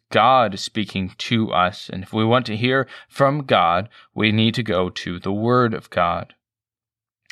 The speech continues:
So in developing right theology, all right theology is known through Scripture. We study Scripture so we can know the truth about God and thus know Him truly. Why does theology matter?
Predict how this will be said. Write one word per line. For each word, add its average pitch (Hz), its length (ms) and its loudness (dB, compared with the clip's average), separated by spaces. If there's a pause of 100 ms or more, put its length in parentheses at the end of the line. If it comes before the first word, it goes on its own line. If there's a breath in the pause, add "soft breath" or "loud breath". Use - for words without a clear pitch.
So 135 100 -2
in 127 80 4
developing 127 680 2 (260 loud breath)
right 120 260 2
theology, 113 580 2
all 127 360 4 (160 loud breath)
right 98 260 0
theology 90 680 0
is 104 280 -2
known 92 300 0
through 95 540 -6
Scripture. - 640 -6 (260 loud breath)
We 110 140 0
study 131 400 2
Scripture 104 600 -2 (180 loud breath)
so 117 160 0
we 104 100 2
can 98 180 0
know 135 140 4
the 143 100 -2
truth 104 300 -4
about 123 420 0
God 87 420 -4 (280 loud breath)
and 101 260 2
thus 117 340 0
know 110 360 2
Him 98 580 -2 (480)
truly. 110 600 -2 (1120 loud breath)
Why 139 160 4
does 165 200 -2
theology 117 460 2
matter? 87 440 -4